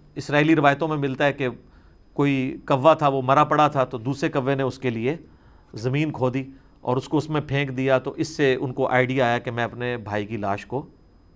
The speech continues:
दफना दूँ। उससे पहले तो प्रेसिडेंट कोई नहीं था। तो जो लोग अहादीस में आए हुए वाक़यात का मजाक उड़ाते हैं, तो हम उनसे कहते हैं, कुरान में तो आज तक हमने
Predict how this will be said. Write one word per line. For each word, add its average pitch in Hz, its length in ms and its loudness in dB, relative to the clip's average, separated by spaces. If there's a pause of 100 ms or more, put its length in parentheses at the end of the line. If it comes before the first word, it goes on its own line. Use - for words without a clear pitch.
(140)
दफना 113 420 -4
दूँ। 76 140 -14 (480)
उससे 135 160 -6
पहले 139 220 -2
तो 143 80 -6
प्रेसिडेंट 143 460 -4
कोई 185 160 -2
नहीं 151 120 -4
था। 92 160 -16 (1700)
तो 139 80 -2
जो 147 180 0
लोग 165 240 2
अहादीस 143 500 0
में 160 100 -2
आए 156 80 0
हुए 156 100 0
वाक़यात 131 440 2
का 165 100 -4
मजाक 123 320 0
उड़ाते 131 280 0
हैं, 160 80 -6
तो 165 60 -6
हम 139 140 -2
उनसे 135 200 -8
कहते 147 220 -6
हैं, 156 100 -10
कुरान 139 280 2
में 147 180 0
तो 147 480 -4
आज 127 200 2
तक 143 140 -4
हमने 127 300 -4